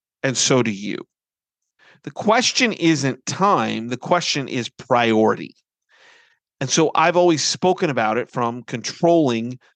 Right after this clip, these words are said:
your priorities and putting them in order,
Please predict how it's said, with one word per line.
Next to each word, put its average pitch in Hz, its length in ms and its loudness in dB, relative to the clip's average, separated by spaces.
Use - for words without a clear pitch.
your 131 240 0
priorities 160 1000 0
and 135 140 -4
putting 151 320 0
them 156 160 2
in 160 80 2
order, 170 340 2